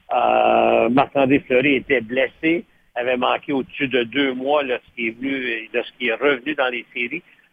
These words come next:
Euh, c'était en finale de conférence contre Tampa. Il avait joué un match, mais après une absence tellement prolongée, euh, c'était pas,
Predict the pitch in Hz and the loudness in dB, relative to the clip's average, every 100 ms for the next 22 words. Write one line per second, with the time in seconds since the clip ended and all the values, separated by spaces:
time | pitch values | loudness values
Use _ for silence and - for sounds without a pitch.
0 | - 113 110 101 117 - 127 117 - 131 | -4 0 0 0 -2 0 0 0 -2 2
1 | 143 139 120 135 120 127 131 131 - 117 | 4 2 2 -2 0 0 2 -2 -4 -6
2 | - 123 117 - 156 147 120 120 113 131 | -2 -2 -2 0 2 2 2 -2 -2 -2
3 | 120 123 156 - 120 107 _ _ - 120 | 0 -2 -2 -4 -8 -8 _ _ -6 -4
4 | - 139 127 113 - 151 143 127 - 131 | 0 2 2 0 -2 0 0 -2 -2 0
5 | 127 131 131 - 123 123 113 107 120 147 | 0 0 -2 0 2 2 0 -2 -2 -2
6 | - - _ - 113 113 113 110 - 117 | -6 -20 _ -12 -8 -2 -2 -2 -2 -6
7 | - 135 131 120 | 0 4 4 6